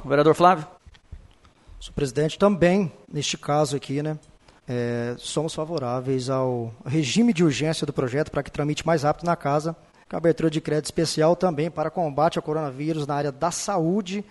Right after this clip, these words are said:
Speaker 2: para material de consumo e também para serviço terceiro e pessoa jurídica, no valor de duzentos e quarenta mil reais.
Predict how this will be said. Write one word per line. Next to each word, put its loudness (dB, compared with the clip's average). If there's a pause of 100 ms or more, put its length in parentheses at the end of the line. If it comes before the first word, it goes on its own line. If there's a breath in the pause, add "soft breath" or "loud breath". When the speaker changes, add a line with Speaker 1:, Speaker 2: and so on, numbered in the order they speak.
(500 soft breath)
Speaker 2:
para 0
material 2
de -8
consumo -4
e -6
também 0
para 0
serviço -4
terceiro -4
e -8
pessoa -4
jurídica, -2 (380 soft breath)
no 4
valor 6
de -2
duzentos -4
e -10
quarenta 0
mil 0
reais. -4